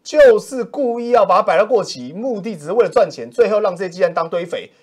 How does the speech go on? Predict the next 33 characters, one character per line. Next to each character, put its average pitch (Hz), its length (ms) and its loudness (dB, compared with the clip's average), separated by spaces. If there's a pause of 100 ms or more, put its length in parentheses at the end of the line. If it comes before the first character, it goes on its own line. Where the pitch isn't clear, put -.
(100)
因 240 240 -4
为 262 160 4
如 190 120 -8
果 202 80 -2
流 156 140 -2
入 202 120 -8
市 220 140 -14
面， 202 260 -6
连 160 220 -8
农 208 180 2
委 247 140 6
会 233 200 2
都 277 280 6
没 226 160 -4
有 214 100 0
把 165 220 0
握 208 140 0
自 233 100 -12
己 208 80 -10
讲 160 140 -2
的 139 80 -2
保 139 160 -4
存 147 120 -10
期 147 120 -14
限 202 240 -2 (240)
是 262 220 -6
不 170 180 -10
是 170 240 -14
真 202 320 -4
的 143 240 2
可 175 200 0
以 139 100 -12
吃， 160 380 -14